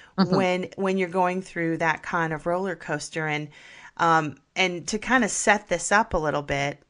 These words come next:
Speaker 2: you know, just to give everyone some background, if you haven't been listening to the Abrahams, and again, we, we talk about the Abrahams Hicks work in context with unity and with metaphysical principles and with new thought in general, but they have been, you know, really honing in on this,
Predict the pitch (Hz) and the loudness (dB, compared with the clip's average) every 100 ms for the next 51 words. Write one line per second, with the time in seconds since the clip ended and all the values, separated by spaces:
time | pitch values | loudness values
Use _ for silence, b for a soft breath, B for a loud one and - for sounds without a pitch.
0 | _ - 165 156 175 - 165 175 170 165 | _ -6 -4 -4 -6 -6 -4 2 4 4
1 | 160 156 160 156 170 170 165 156 160 170 | 0 -6 -6 0 0 0 -4 -6 -4 0
2 | 190 202 170 165 156 - 156 151 - 160 | 0 0 -2 -4 -4 -6 -8 -8 -6 -4
3 | 160 156 160 165 160 160 165 B B B | -4 -6 -6 -2 -2 -4 -8 B B B
4 | 175 - 220 247 247 208 185 185 185 175 | -8 4 4 6 4 4 2 -2 0 -2
5 | 170 - - 196 - - - 175 165 165 | -2 -12 -8 -8 -8 -14 -10 -4 2 2
6 | 165 165 160 180 196 196 170 - 165 - | 2 -6 0 0 0 -4 -6 -4 -4 -6
7 | B B 175 185 175 170 165 165 160 165 | B B 0 2 4 2 2 2 0 -2
8 | 170 170 170 175 165 - 165 170 165 165 | -4 -2 -6 -6 -6 -6 -6 -2 0 0
9 | 165 156 151 b b 170 170 185 208 208 | 0 -4 -8 b b -8 -4 2 2 2
10 | - 175 170 160 165 185 196 170 147 147 | 2 2 2 -2 -2 -2 0 0 0 -6
11 | b b b - 170 - - 180 202 208 | b b b 0 0 -2 -16 0 4 6
12 | 226 185 202 196 190 - - 202 190 190 | 4 0 -2 -2 -4 -8 -6 -4 -2 -4
13 | 196 247 277 277 269 240 240 220 208 202 | -2 0 0 0 0 0 0 2 2 2
14 | 202 202 196 - 180 175 165 165 | 2 0 0 0 0 0 -4 -6